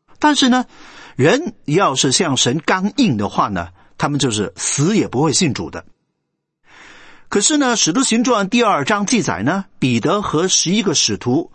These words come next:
向着群众讲了一篇很简单的道。结果呢，那一天三千人悔改信主了。那到底是不是那些使徒投入的比耶稣投入的更多呢？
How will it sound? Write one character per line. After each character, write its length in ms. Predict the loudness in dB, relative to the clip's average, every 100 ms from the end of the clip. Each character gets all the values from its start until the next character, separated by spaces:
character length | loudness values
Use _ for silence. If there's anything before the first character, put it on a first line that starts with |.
| -20 -20 -8
向 280 | -2 0 0
着 100 | 0
群 280 | 0 0 0
众 200 | 0 0
讲 200 | -4 -2
了 60 | -2
一 80 |
篇 300 | 0 -2 -2 -8 _ _
很 400 | -2 0 2 2
简 260 | 0 -2 -4
单 200 | -4 -2
的 100 | 0
道。 300 | 0 -2 -6 _ _ _ -20 -6
结 180 | -2 0
果 180 | 2 2
呢， 140 | 2
那 120 | 4
一 80 | 4
天 280 | 4 2 0 -8 -18 -10
三 500 | -8 -2 0 2 0
千 240 | 0 0
人 220 | 0 -2
悔 200 | 0 -2
改 180 | 0 -2
信 220 | 0 -2
主 140 | -2 -2
了。 160 | -4 -6 _ _ _ _ _ _ _ _
那 180 | -2 -2 -4 -18 -2
到 260 | 2 2 0
底 160 | 0
是 140 | 0 0
不 80 |
是 180 | 0 -2 -4 -4
那 180 | -2 0
些 200 | 0 0
使 320 | 0 0 0
徒 180 | -2 -2
投 300 | -2 -2 0
入 320 | 2 2 2
的 100 | -2
比 220 | -2 -2
耶 220 | 0 0
稣 200 | 0 -4
投 240 | -4 -2 0
入 200 | 2 0
的 80 |
更 260 | 0 -2 0
多 200 | 0 2
呢？ 260 | 2 0